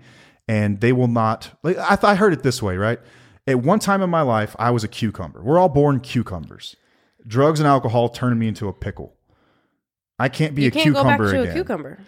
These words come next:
Speaker 2: Yeah.
Speaker 1: My brain has been wired, and I have discovered things about myself, and I know truths about myself that if I use again, the likelihood is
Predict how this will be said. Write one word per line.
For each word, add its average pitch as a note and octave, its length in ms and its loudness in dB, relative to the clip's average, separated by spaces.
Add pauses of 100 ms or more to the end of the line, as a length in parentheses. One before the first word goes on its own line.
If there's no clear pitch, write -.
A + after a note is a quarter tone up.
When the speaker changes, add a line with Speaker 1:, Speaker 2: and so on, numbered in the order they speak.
(100)
Speaker 2:
Yeah. E4 300 -4
Speaker 1:
My C#3+ 160 2
brain D3+ 200 2
has D3+ 100 0
been C#3 200 0
wired, A2 300 4
and G#2+ 100 -2
I A2+ 80 0
have A#2+ 120 -2
discovered A2+ 440 -4
things A2+ 200 0
about G#2 220 -2
myself, G2 440 -4
and G2+ 100 -4
I G#2 40 -2
know G2+ 140 -2
truths - 360 0
about A2+ 240 0
myself G2+ 420 -4
that G2+ 120 -4
if G2 140 -6
I A#2 140 2
use D#3+ 300 2
again, C3+ 560 2 (1200)
the C3+ 100 2
likelihood F3+ 720 2
is A#2 720 0